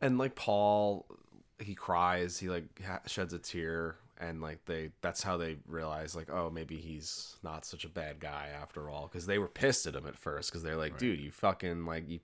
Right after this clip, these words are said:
Speaker 1: messed around with Jameis and then killed him." And he's like, "I didn't know, I didn't wanna kill him," and he, he cries, and they're like, "Oh, he
Speaker 2: Yeah.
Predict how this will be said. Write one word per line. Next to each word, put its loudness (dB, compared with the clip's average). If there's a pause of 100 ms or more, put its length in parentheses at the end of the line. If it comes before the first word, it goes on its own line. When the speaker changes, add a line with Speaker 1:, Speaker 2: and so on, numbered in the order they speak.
Speaker 1:
messed -4
around 0
with -12
Jameis -4
and -8
then -10
killed -4
him." -12 (600)
And -8
he's -6
like, -6
"I 0
didn't 0
know, 4
I 2
didn't 0
wanna 0
kill -2
him," -6
and -8
he, -10 (120)
he -14
cries, -6
and -12
they're -8
like, -8
"Oh, 0
he -6
Speaker 2:
Yeah. -8